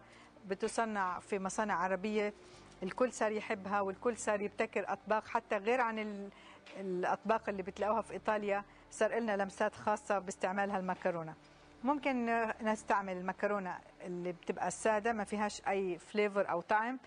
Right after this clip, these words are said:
أو إذا حبيتوا تستعملوا الخضرة اللي بتبقى فيها بقدونس، وبيبقى في عاد-، ساعات فيها سبانخ، وساعات بتبقى خلطة من كذا نوع من الخضرة مع بعض، فبتقدروا تعرفوا الأنواع هذه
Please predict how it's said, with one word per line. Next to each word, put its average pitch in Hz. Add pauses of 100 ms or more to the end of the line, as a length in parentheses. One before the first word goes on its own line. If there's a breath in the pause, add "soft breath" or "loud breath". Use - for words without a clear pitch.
(300 loud breath)
أو 240
إذا 233
حبيتوا 220
تستعملوا 190 (420 loud breath)
الخضرة 214
اللي 202
بتبقى 196
فيها 190
بقدونس، 202
وبيبقى 185
في -
عاد-، 196
ساعات 196
فيها 208
سبانخ، 202 (420 loud breath)
وساعات 214
بتبقى 208
خلطة 247
من 208
كذا 214
نوع 208
من 196
الخضرة 196
مع 190
بعض، 196 (400 loud breath)
فبتقدروا 220
تعرفوا 226
الأنواع 208
هذه 202